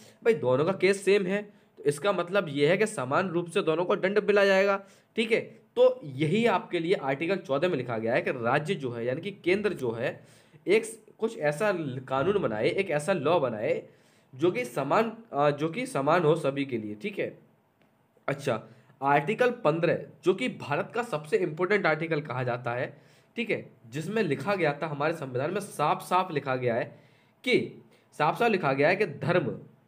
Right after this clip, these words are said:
ठीक है, क्या लिखा है? धर्म, नस्ल, जाति, लिंग या जन्म, यानी कि आपका क्या धर्म है ये इंपॉर्टेंट नहीं है, नस्ल क्या है आपकी इंपॉर्टेंट नहीं है, जाति क्या है,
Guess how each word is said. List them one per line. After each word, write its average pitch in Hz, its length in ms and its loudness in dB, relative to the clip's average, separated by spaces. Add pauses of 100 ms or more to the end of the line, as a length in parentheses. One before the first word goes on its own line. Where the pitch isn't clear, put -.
ठीक 214 140 -2
है, - 220 -4 (240)
क्या 185 100 4
लिखा 185 160 2
है? 180 280 0
धर्म, 202 360 0 (160)
नस्ल, 160 540 -2 (160)
जाति, 151 640 0
लिंग 151 320 2 (260)
या 170 200 2
जन्म, 117 320 0 (720)
यानी 180 340 2
कि 220 160 -2
आपका 156 420 2
क्या 196 340 0
धर्म 143 360 -4
है 165 340 -2 (1000)
ये 147 300 4
इंपॉर्टेंट 180 560 2
नहीं 175 200 0
है, 180 240 0 (320)
नस्ल 185 560 0
क्या 175 240 0
है 185 180 2
आपकी 180 640 -2
इंपॉर्टेंट 175 500 0
नहीं 180 200 2
है, 185 240 0
जाति 156 440 0
क्या 196 200 2
है, 185 360 -2